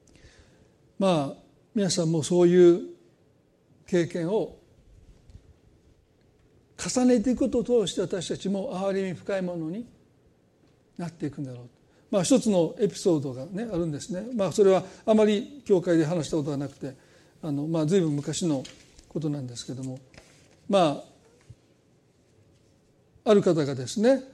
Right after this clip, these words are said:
まあ、この教会のもっと前に、えー、ある犯罪を犯して、えー、刑務所に入られて、そして、えー、まあ、そこから出所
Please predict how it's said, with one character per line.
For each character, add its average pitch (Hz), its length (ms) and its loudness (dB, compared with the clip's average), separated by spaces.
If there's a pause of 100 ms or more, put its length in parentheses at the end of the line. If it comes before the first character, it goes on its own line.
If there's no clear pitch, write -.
(380)
ま 185 140 -4
あ、 139 40 -6
こ 208 120 -6
の 170 120 -2
教 160 200 -2
会 147 180 -6
の 143 280 -6 (880)
も 196 100 4
っ - 20 -2
と - 120 -4
前 180 220 2
に、 139 260 -2 (840)
え - 20 -14
ー、 - 1700 -16
あ 180 40 4
る 165 80 0
犯 185 220 -2
罪 185 120 2
を 180 60 2
犯 170 200 -2
し - 180 -14
て、 277 260 0 (520)
え 202 80 -6
ー、 - 20 -
刑 139 40 -8
務 170 220 -4
所 165 120 0
に 147 80 -2
入 135 140 -8
ら 131 80 -10
れ 120 80 -10
て、 - 140 -20 (800)
そ 269 60 -14
し - 120 -12
て、 214 320 0 (360)
え 269 40 -10 (460)
ー、 - 20 -10
ま 180 60 -6
あ、 143 40 -6
そ 160 120 -4
こ 156 120 -8
か 175 120 -8
ら 135 140 -10 (1400)
出 190 160 -2
所 165 440 -4